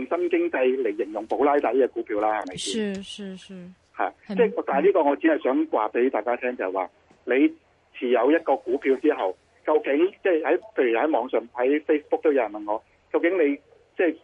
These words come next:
Speaker 1: 點樣可以將，即係賺多啲啊，或者點樣？我唔，從來唔會諗，即係以前就會啦，但係去到今時今日嘅自己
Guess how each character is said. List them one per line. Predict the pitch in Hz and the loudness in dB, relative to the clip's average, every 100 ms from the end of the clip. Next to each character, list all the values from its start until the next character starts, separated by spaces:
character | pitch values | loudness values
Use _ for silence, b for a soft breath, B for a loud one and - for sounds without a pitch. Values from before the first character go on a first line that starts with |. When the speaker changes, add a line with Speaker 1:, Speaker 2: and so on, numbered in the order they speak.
| _ | _
Speaker 1:
點 | 175 170 | -2 0
樣 | 175 | 2
可 | 160 | 2
以 | 160 151 143 | 2 2 0
將， | - 160 170 - | 0 0 0 -4
即 | 180 | 0
係 | 139 - _ _ - | 0 -2 _ _ -4
賺 | 120 123 | -4 0
多 | 135 147 151 | 2 2 4
啲 | 151 147 | 2 4
啊， | 131 | 2
或 | 113 | 2
者 | 131 | 0
點 | 135 123 | -2 -4
樣？ | 131 - - | -6 -6 -2
我 | 156 | 0
唔， | 165 117 120 | 0 -4 -4
從 | 123 | -2
來 | 120 117 | 0 -2
唔 | 113 | -2
會 | 113 135 | 0 2
諗， | 135 98 - | 2 -2 -2
即 | |
係 | 196 113 | -4 -2
以 | 135 | -8
前 | - 107 | -8 -4
就 | 104 | -4
會 | 101 101 | -4 -4
啦， | 117 123 127 | -2 -2 -4
但 | 113 | -6
係 | 117 113 b b _ _ | -6 -6 b b _ _
去 | 160 | 2
到 | 156 | 4
今 | 147 170 | 2 0
時 | 170 | -2
今 | 143 | -2
日 | 147 | 0
嘅 | 117 117 | 0 -2
自 | - | -4
己 | 110 | -2